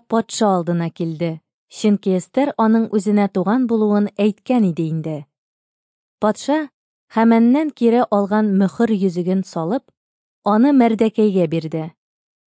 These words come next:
Эстер исә Мәрдәкәйне Хәмән йортына идарәче итеп билгеләде. Эстер янә патшага мөрәҗәгать итте. Аның аякларына капланып, агак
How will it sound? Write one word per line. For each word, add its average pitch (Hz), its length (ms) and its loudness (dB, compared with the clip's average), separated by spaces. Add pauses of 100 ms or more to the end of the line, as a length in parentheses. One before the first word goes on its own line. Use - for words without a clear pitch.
Эстер 294 480 0
исә 247 320 0
Мәрдәкәйне 208 800 2
Хәмән 220 400 2
йортына 208 540 2 (100)
идарәче 202 560 0
итеп 160 240 -8
билгеләде. 165 680 -6 (1040)
Эстер 233 400 0
янә 226 480 2
патшага 185 480 -2
мөрәҗәгать 175 640 -2
итте. - 320 -10 (960)
Аның 262 480 0
аякларына 226 640 0
капланып, 196 640 -2 (340)
агак 220 380 0